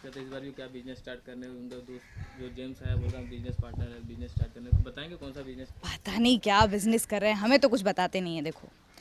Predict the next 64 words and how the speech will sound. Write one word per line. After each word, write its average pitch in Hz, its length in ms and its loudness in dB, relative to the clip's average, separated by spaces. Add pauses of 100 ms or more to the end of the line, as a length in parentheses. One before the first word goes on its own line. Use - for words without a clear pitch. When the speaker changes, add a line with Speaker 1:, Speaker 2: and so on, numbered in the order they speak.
(400)
Speaker 2:
और 196 80 0
हम 220 180 4
तो 240 120 2
उन 208 120 2
पे 214 100 2
हमेशा 196 280 2
शक 190 260 0
करते 175 220 -6
हैं। 175 60 -4
हमें 220 120 0
तो 240 80 2
लगता 226 240 2
है 214 100 6
ऐसे 196 160 2
ही 233 60 4
पैसे 185 280 0
ले 202 140 2
जाते 208 240 4
हैं 262 80 4
घर 202 140 0
से 269 220 0 (400)
और 208 120 4
अपने 214 180 2
ही 240 80 6
किसी 214 220 0
अय्याशी 190 340 2
में 214 80 2
उड़ा 151 240 -2
देते 147 220 -8
हैं, 170 160 -16 (480)
मुझे 240 180 6
तो 254 80 4
यही 214 120 6
लगता 165 280 -6
है। - 120 -16 (100)
Speaker 1:
तो 135 100 -20
क्या 139 120 -14
इस 139 100 -12
बार 143 120 -10
भी 143 260 -14
लग 139 120 -12
रहा 147 80 -12
है 131 180 -14
घर 135 60 -14
वालों 135 180 -14
को 139 80 -14
बेवकूफ़ 131 340 -16
बना 127 180 -16
रहे - 180 -2
हैं? 370 80 8
Speaker 2:
और 554 220 8
क्या, 370 240 12
यही 269 220 8
तरीके 320 380 6
हैं 523 160 6
उसके, 453 260 4 (540)
है 226 120 6
ही 370 80 10
वो 508 140 10
है 440 120 10
इस 381 120 0
तरीके 349 300 4
का 285 140 8
आदमी, 254 380 2